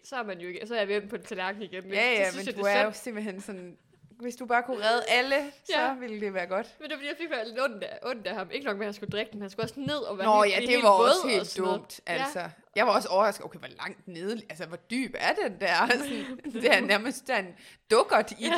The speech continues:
Speaker 2: den. <laughs> Mm, lækkert.
Speaker 1: Ja.
Speaker 2: Ja.
Speaker 1: Men så er du klip til afsnit nitten.
Speaker 2: Yes, det nye afsnit.
Speaker 1: Det nyeste afsnit, som
Speaker 2: Ja.
Speaker 1: er blevet sendt
Speaker 2: I dag.
Speaker 1: i, i dag. Vi har set i dag.
Speaker 2: Ja.
Speaker 1: Og, øhm, han drikker giften.
Speaker 2: Ja, og han fortryder det med det samme.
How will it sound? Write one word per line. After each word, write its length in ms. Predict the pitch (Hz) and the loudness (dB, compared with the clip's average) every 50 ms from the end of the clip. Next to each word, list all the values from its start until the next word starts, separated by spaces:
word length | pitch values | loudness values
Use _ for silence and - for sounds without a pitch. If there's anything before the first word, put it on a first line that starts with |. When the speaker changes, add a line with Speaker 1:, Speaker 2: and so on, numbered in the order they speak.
| - - | 4 2
Speaker 2:
den. 100 | 247 - | 2 2
<laughs> 100 | - 381 392 359 - - 440 - - 392 415 - - - - - - | 2 2 2 2 2 2 0 0 0 -2 -2 0 0 -2 -2 -2 -8
Mm, 440 | - 214 240 370 453 359 254 - 202 | -16 -14 -14 -12 -12 -12 -10 -8 -6
lækkert. 460 | 190 190 185 185 220 - 285 233 185 196 - - - - - - | -4 -4 -4 -4 -4 -4 -4 -4 -6 -6 -10 -18 -20 -14 -6 -4
Speaker 1:
Ja. 200 | 330 294 277 285 277 - - _ _ _ - | -2 -2 -4 -4 -8 -16 -20 _ _ _ -12
Speaker 2:
Ja. 140 | - 190 175 - - _ _ | -10 -10 -10 -12 -14 _ _
Speaker 1:
Men 120 | - 247 | -8 -2
så 80 | 254 320 | -2 -2
er 40 | 302 | -2
du 100 | 269 240 | -2 -4
klip 240 | - 285 277 277 | -6 -6 -6 -6
til 120 | - - 240 | -6 -6 -6
afsnit 560 | 208 196 175 - - - 220 196 208 202 185 | -6 -6 -6 -6 -8 -8 -8 -8 -10 -12 -10
nitten. 320 | 196 202 208 208 190 180 - _ 180 | -10 -10 -10 -10 -12 -14 -16 _ -8
Speaker 2:
Yes, 500 | 175 165 165 - - - - - - - - _ _ _ _ | -6 -6 -6 -8 -12 -16 -18 -18 -20 -20 -20 _ _ _ _
det 120 | 202 196 | -14 -12
nye 280 | 190 190 190 196 202 202 | -10 -8 -6 -4 -2 -2
afsnit. 520 | 190 175 170 196 - - 196 180 - - - | -2 -4 -4 -8 -12 -14 -16 -16 -16 -12 -10
Speaker 1:
Det 100 | 240 240 | -10 -8
nyeste 300 | 247 294 311 311 - - | -8 -10 -12 -12 -10 -8
afsnit, 280 | 170 196 220 226 208 208 | -8 -8 -8 -10 -10 -8
som 100 | 208 202 | -6 -8
Speaker 2:
Ja. 60 | 185 | -8
Speaker 1:
er 40 | 170 | -8
blevet 220 | - 180 180 185 | -10 -14 -16 -14
sendt 380 | - 202 190 175 - - _ _ _ _ _ _ _ | -12 -12 -14 -14 -16 -20 _ _ _ _ _ _ _
Speaker 2:
I 60 | 214 | -14
dag. 140 | 202 208 202 | -12 -10 -10
Speaker 1:
i, 220 | 196 - - 233 | -10 -10 -12 -12
i 20 | 233 | -12
dag. 280 | 214 180 156 139 - - | -10 -8 -8 -8 -10 -12
Vi 60 | - | -16
har 60 | 175 180 | -16 -14
set 160 | - 185 160 - | -14 -14 -14 -14
i 20 | |
dag. 180 | 151 120 - - _ _ | -14 -14 -14 -16 _ _
Speaker 2:
Ja. 100 | 185 170 - _ - - _ _ _ | -18 -18 -18 _ -20 -20 _ _ _
Speaker 1:
Og, 340 | - 208 208 208 202 202 202 | -4 -2 0 0 0 0 -2
øhm, 380 | 196 190 190 190 180 180 196 208 _ _ _ _ _ _ | -4 -6 -8 -10 -14 -16 -18 -20 _ _ _ _ _ _
han 160 | - 233 208 | -14 -12 -10
drikker 200 | 208 196 190 185 | -8 -10 -10 -12
giften. 400 | 180 - 190 180 - - - 156 _ _ _ | -14 -18 -20 -20 -20 -20 -20 -20 _ _ _
Speaker 2:
Ja, 120 | - 311 - - - - _ - | -10 -10 -10 -10 -12 -16 _ -20
og 80 | 202 | -20
han 80 | 180 185 | -20 -20
fortryder 280 | - - - - 202 190 | -20 -20 -18 -16 -14 -14
det 100 | 185 - _ _ _ _ _ _ _ | -14 -18 _ _ _ _ _ _ _
med 280 | 381 403 403 381 370 | -14 -12 -10 -10 -10
det 80 | 302 208 | -10 -12
samme. 200 | - 175 160 | -16 -18 -20